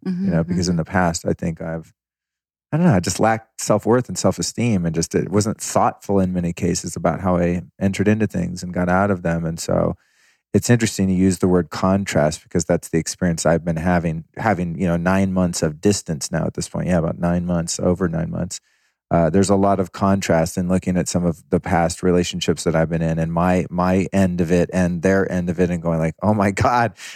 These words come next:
Speaker 2: how did I ever fucking put up with that from myself or from the other person?"
Speaker 1: Mm.
Speaker 2: And now I'm like, "Oh my God, my standards just for myself and my own behavior and my own integrity are so much higher
Speaker 1: Mm-hmm.
Speaker 2: that I can feel my requirements for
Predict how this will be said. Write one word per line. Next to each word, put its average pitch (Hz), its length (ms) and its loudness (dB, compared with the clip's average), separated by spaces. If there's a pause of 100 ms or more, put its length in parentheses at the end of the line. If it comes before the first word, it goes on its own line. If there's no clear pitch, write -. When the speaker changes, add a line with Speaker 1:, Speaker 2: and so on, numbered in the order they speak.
Speaker 2:
how 147 140 4
did 156 120 0
I 139 140 2
ever 127 240 2
fucking 117 560 0 (340)
put 147 140 4
up 165 140 2
with 156 80 -2
that 127 200 2
from 127 120 -4
myself 107 560 2
or 113 120 4
from 110 380 0
the 113 140 4
other 143 200 2
person?" 98 680 0
Speaker 1:
Mm. - 80 -8
Speaker 2:
And 101 220 2
now 123 360 2
I'm 98 80 -2
like, 101 220 -2
"Oh 147 120 0
my 123 160 2
God, 120 260 0
my 107 100 2
standards 120 760 2
just - 220 -4
for 90 180 -4
myself 92 640 2
and 87 120 -8
my 87 140 0
own 131 280 2
behavior 87 640 0
and 82 100 -2
my 87 160 0
own 123 200 2
integrity 87 460 0
are - 60 -2
so - 520 0
much 131 220 0
higher 85 420 0 (100)
Speaker 1:
Mm-hmm. 160 300 -8 (380)
Speaker 2:
that 104 260 2 (100)
I 98 100 4
can 98 220 -2
feel 95 680 2
my 113 520 2
requirements 123 1000 0
for 92 400 0